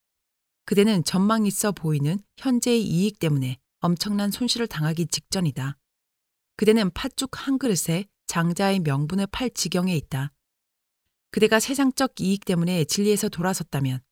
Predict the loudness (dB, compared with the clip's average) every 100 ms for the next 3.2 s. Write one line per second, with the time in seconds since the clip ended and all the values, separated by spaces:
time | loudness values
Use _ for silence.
0 | _ _ _ -2 2 2 2 -2 -2 -2
1 | -2 -2 -2 -2 -4 -2 -4 -8 _ _
2 | 2 4 2 0 -4 0 0 0 -2 -6
3 | -6 -8